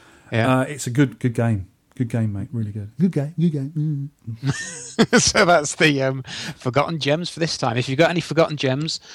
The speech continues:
Speaker 1: please write in and tell
Speaker 2: Please
Speaker 1: us.
Speaker 2: send 'em in, 'cause we're getting desperate. <laughs>
Speaker 1: Don't for-, don't forget. Yeah, if you do forget, we're gonna have to change this. What, what can we have for the next
Speaker 2: Sean's
Speaker 1: one?
Speaker 2: singing segment.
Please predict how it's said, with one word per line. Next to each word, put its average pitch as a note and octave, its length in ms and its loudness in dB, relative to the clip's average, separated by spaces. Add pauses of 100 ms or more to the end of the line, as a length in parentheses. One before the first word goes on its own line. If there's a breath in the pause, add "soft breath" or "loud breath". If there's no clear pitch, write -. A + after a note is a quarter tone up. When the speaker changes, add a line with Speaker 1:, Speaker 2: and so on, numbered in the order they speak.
(180 loud breath)
Speaker 1:
please C3+ 260 2
write B2+ 280 2
in B2+ 80 0
and A#2+ 120 -4
tell A#2 160 4
Speaker 2:
Please A2 140 4
Speaker 1:
us. C3 60 0
Speaker 2:
send C#3 240 4
'em D3+ 80 4
in, D3+ 120 2
'cause A2+ 140 -4
we're D#3+ 340 2
getting E3+ 300 -2
desperate. A2+ 380 -4 (200)
<laughs> A#2+ 180 2
Speaker 1:
Don't B2+ 260 2
for-, C3 400 -2 (120)
don't C3+ 240 2
forget. A#2+ 360 0 (540 loud breath)
Yeah, C3 100 6
if B2+ 180 2
you B2+ 60 -2
do C#3 100 4
forget, A#2 320 0
we're A#2 80 0
gonna A#2 100 2
have A#2 120 -2
to - 100 -16
change A#2+ 380 -2
this. G2 320 -6 (560)
What, B2+ 200 0
what C3 160 2
can B2+ 140 -8
we A#2 240 0
have A2+ 220 2
for - 140 -14
the G#2 60 -4
next A2 220 0
Speaker 2:
Sean's F3 200 4 (120)
Speaker 1:
one? D#3 80 6
Speaker 2:
singing C3+ 500 4
segment. A2+ 460 -2